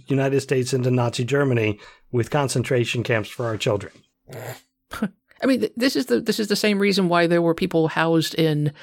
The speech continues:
Speaker 2: the Superdome during, after Katrina. They have these plans to house people when things go horribly awry. That's what this, that's all this is.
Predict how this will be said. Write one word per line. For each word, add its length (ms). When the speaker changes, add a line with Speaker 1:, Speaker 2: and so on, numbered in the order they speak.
Speaker 2:
the 60
Superdome 580
during, 240
after 220
Katrina. 520
They 160
have 300
these 180
plans 540
to 140
house 320
people 500
when 200
things 260
go 120
horribly 460
awry. 400
That's 240
what 220
this, 280
that's 180
all 140
this 180
is. 360